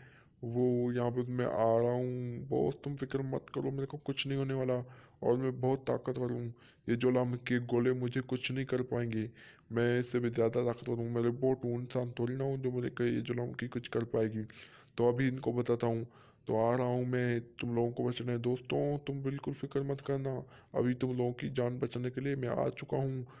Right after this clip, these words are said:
वो यहाँ पे तुम्हें बचने के लिए तैयार और यहाँ पे क्रॉस से बचने के लिए। वो यहाँ से फिर से क्रॉस था, मैं बच गया। चल, चलो दोस्तों, अब लोगों की जान बचाते हैं। एक तीनों को एक साथ उठा लूँगा, एक साथ लेके जाऊँगा। वो,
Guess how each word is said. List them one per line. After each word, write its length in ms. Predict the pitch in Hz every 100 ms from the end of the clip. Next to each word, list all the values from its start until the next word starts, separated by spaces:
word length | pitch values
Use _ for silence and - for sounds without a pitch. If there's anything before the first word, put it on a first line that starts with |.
| - -
वो 480 | 123 127 131 123 127
यहाँ 120 | 123
पे 100 | 127
तुम्हें 240 | 127 127 120
बचने 340 | 120 - 127
के 100 | 123
लिए 140 | 131 135 135
तैयार 420 | 117 117 123 120
और 340 | - 135 131
यहाँ 120 | 127 123
पे 140 | -
क्रॉस 340 | - 131 135
से 80 | -
बचने 340 | 131 127 131 123
के 140 | 123
लिए। 280 | 117 113 117 - - - _
वो 260 | 117 131 127
यहाँ 120 | 131
से 100 | 131
फिर 160 | 135 139
से 160 | - 139
क्रॉस 340 | 131 127 127 147
था, 60 |
मैं 160 | - 123
बच 220 | 127 - 127
गया। 160 | 117 120 - - -
चल, 100 | 131
चलो 300 | 127 131 131 123
दोस्तों, 420 | 120 120 117 113 - - -
अब 160 | 123
लोगों 260 | 123 120 123
की 140 | 120 131
जान 220 | 120 117
बचाते 360 | 117 117 117 117
हैं। 520 | 113 110 - - 120
एक 80 | 123 - -
तीनों 260 | 135 131
को 200 | 127 131
एक 120 | 127 127
साथ 320 | 135 127 123
उठा 220 | 120 127
लूँगा, 320 | 127 127 120 113 - -
एक 160 | 127 -
साथ 480 | - 127 131 - 120
लेके 260 | 123 123
जाऊँगा। 500 | 120 113 110 107 104 - - - 135 127
वो, 640 | 123 127 127 123 117 113